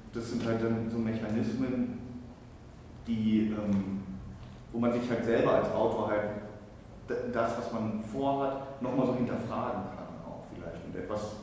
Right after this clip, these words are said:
Neues, einen, einen neuen Plan oder den, den eigenen Plan, den man vorher hatte, den einfach nochmal so erweitert, dass man halt beweglich bleibt, dass der Text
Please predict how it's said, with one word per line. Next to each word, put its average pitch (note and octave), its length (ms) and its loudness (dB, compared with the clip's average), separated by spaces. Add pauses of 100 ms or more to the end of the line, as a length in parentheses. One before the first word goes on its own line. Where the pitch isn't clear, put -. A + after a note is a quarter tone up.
Neues, - 640 2 (840)
einen, A2+ 520 0 (600)
einen A#2 120 4
neuen - 440 8
Plan G2 480 4
oder G#2 120 2
den, G#2+ 440 0
den - 120 -2
eigenen G#2+ 380 2
Plan, A2 300 0
den G#2 80 0
man G2+ 220 0
vorher A2+ 240 0
hatte, G#2+ 200 0 (300)
den A#2+ 140 2
einfach - 220 2
nochmal A#2 340 -2
so G#2+ 140 -2
erweitert, G#2 640 0
dass - 140 -8
man G#2 140 -6
halt G#2 320 -4
beweglich A2+ 560 0
bleibt, F2+ 240 -6
dass F#2+ 120 -8
der G#2 180 -6
Text - 280 -4